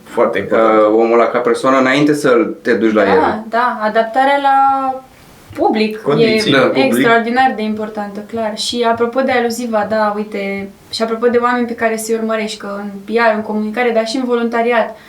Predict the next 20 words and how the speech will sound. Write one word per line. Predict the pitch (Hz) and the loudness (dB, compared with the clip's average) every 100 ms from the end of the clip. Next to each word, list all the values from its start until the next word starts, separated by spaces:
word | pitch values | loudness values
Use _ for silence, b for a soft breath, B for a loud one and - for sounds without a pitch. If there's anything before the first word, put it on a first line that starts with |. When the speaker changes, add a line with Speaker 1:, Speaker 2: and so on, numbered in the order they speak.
| B | B
Speaker 3:
ai | - 247 | -2 0
nevoie | 262 269 | 0 0
să | 262 | 0
fii | 262 | -2
conectat | 254 240 226 - 233 233 | -2 -2 -2 0 -2 -2
la | 208 196 196 196 - B B B B B - | -4 -2 -2 -4 -8 B B B B B -4
oameni | 247 269 262 | 2 2 2
relevanți, | 233 226 214 214 208 208 - | 2 2 0 0 0 -2 -4
influencer, | 240 226 233 247 262 240 226 | -6 -2 0 2 0 0 -2
și | 220 240 | 0 0
aici | 247 | 0
nu | 269 | 2
mă | 262 | 2
refer | 254 247 233 233 - - - - | 0 0 -2 -4 -16 -20 -20 -4
la | 226 | 0
influencerii | 226 226 226 226 226 226 220 208 196 - 214 | 2 2 0 0 0 -2 -4 -4 -8 -10 -10
ăștia | - 196 | -8 -8
toți | 190 208 202 202 - | -6 -8 -8 -10 -10
și | - | -10
de | 196 202 196 | -8 -8 -6